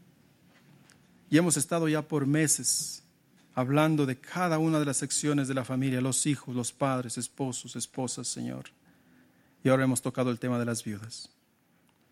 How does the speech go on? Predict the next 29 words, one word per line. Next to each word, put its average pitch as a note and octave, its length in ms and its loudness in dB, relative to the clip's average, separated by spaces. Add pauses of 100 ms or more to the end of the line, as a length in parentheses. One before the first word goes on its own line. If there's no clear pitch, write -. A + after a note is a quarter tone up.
(580)
Ayúdanos, D3 480 4
Padre, A#2+ 380 -2 (1200)
como D3 200 4
hemos C3+ 220 4
visto, B2+ 440 0
a B2 60 -2
cumplir D3 520 2
con B2 200 -2
tu B2 120 -6
palabra. G#2+ 440 -6 (1200)
Si - 160 -6
bien D#3+ 160 6
los D#3+ 140 4
tiempos D#3 320 0
han C#3+ 60 -2
cambiado C3+ 400 2
y D3 40 -2
te C#3+ 100 -6
agradecemos B2 640 -2
porque A#2+ 260 -8
las A#2 140 -4
viudas B2+ 240 -2
tal B2 140 -2
vez B2 120 0
ya C3 120 2
no C#3 80 2
están B2+ 400 -2
en A#2 100 -4
situaciones A#2+ 640 -2